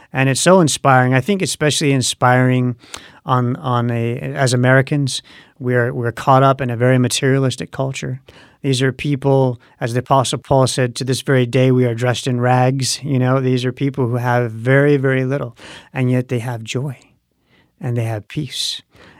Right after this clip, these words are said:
and they have this confidence that they're doing what God has called them to do. And that is worth more than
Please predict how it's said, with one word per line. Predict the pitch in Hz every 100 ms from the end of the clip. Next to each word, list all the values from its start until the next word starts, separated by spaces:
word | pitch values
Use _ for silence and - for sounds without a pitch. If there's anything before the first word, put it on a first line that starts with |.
| -
and | 127
they | 123
have | 113 120 117
this | 110
confidence | - - 139 131 123 120 - - - -
that | - 123
they're | 120
doing | 113 120 139 139 123 117
what | 117 113
God | 127 131
has | 120
called | - 139 135
them | 120 113
to | -
do. | 123 117 - _ - - - _ -
And | 135 131 131 123 135
that | 143 139 170 185
is | 151
worth | 131 139 165 -
more | 147 160
than | 143 127 127 123 120 113 117